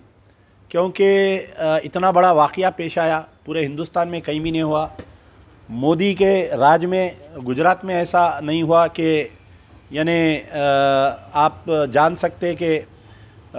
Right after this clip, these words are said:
अदालती तहवील में हिंदुस्तान में कहीं भी नहीं हुआ, सिर्फ तेलंगाना में हुआ। कई पार्टियां इसके ऊपर आवाज़ उठाए, कई लोग आवाज़ उठाए। अब इसमें एक और एक बात मैं ये बतलाना चाह रहा हूँ कि जो तीन केसेस में ये लोग मुलजिम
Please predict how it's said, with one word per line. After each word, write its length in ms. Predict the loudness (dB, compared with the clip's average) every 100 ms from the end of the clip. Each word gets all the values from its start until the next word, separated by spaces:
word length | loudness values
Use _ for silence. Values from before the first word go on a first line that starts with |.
| 0 2 2 0 -6
अदालती 560 | 0 6 6 4 0 -4
तहवील 400 | -2 -2 -2 -4
में 100 | -6
हिंदुस्तान 480 | -6 -8 -2 -2 -2
में 120 | -2
कहीं 220 | -2 0
भी 120 | 0
नहीं 100 | 0
हुआ, 240 | 0 0 -2
सिर्फ 440 | -12 -8 -6 -2
तेलंगाना 460 | 2 2 2 0 -2
में 100 | -6
हुआ। 220 | -8 -14 -20 -20 -20 -20 -20 -20 -20 -10 0
कई 200 | 2 2
पार्टियां 480 | 4 2 2 -4 -4
इसके 180 | -4
ऊपर 200 | -4 2
आवाज़ 280 | 2 4 4
उठाए, 400 | 2 -4 -2 -2 -4
कई 180 | -6 -4
लोग 200 | -4 -2
आवाज़ 260 | 0 0
उठाए। 340 | -4 -4 -4 -6 _ _ _ _ _ _ _ _ _ -4
अब 100 | -4
इसमें 260 | -2 0
एक 140 | 0 4
और 180 | 4 4
एक 120 | 4
बात 240 | 4 4
मैं 80 | -2
ये 60 | -2
बतलाना 420 | -4 -2 -2 -2
चाह 180 | -2 -2
रहा 120 | -2
हूँ 80 | -6
कि 220 | -8 -6
जो 160 | -4
तीन 440 | -6 _ -4 -2 0
केसेस 380 | 0 0 -2 -2
में 100 | -4
ये 80 | 0
लोग 220 | -2 -2
मुलजिम 360 | -4 -2 -4